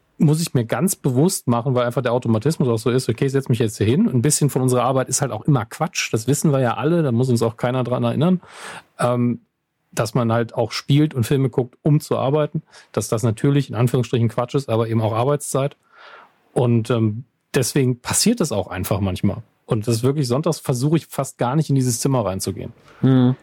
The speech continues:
Speaker 1: Das ist echt schwierig.
Speaker 2: Ja, kann ich aber nachvollziehen. Also,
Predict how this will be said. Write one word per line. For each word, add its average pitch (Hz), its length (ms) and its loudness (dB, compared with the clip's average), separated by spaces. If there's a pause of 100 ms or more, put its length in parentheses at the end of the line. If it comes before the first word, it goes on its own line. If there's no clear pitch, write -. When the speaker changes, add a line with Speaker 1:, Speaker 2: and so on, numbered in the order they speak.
Speaker 1:
Das 98 180 -2
ist - 60 -20 (180)
echt - 280 -2
schwierig. - 460 0 (1600)
Speaker 2:
Ja, 135 200 2
kann 147 160 -2
ich 147 80 0
aber 127 120 2
nachvollziehen. 120 560 0 (1500)
Also, 120 360 2